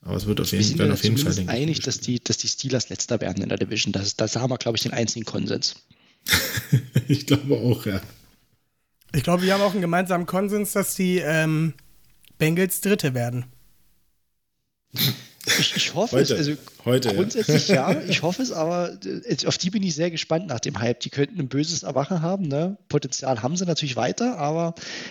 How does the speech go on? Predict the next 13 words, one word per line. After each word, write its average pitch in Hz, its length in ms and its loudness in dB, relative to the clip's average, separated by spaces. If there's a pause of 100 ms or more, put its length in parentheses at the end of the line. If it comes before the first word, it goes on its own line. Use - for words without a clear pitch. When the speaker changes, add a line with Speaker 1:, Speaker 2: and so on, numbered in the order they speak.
Speaker 2:
man 127 120 2
weiß 147 240 0
ja, 196 140 0
nach 175 140 -2
dem - 140 -8
Super 202 380 0
Bowl 175 280 -2
ist - 260 -6
der 143 120 2
Hangover 156 800 -2
gern 147 220 0
mal 143 120 -4
da. - 200 -6